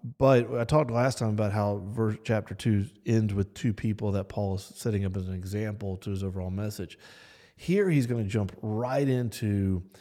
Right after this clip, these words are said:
the issue of what we're putting our confidence in. And it's gonna be the issue of ourselves versus the righteousness of God. And where that comes into on an issue of unity and that kind of thing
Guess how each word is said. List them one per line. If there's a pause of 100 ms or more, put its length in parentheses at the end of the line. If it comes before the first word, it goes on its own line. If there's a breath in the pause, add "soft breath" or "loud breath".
(500 loud breath)
the
issue
of
what
we're
putting
our
confidence
in. (1500 loud breath)
And
it's
gonna
be
the
issue
of
ourselves
versus
the
righteousness
of
God. (880 loud breath)
And
where
that
comes
into
on
an
issue
of
unity
and
that
kind
of
thing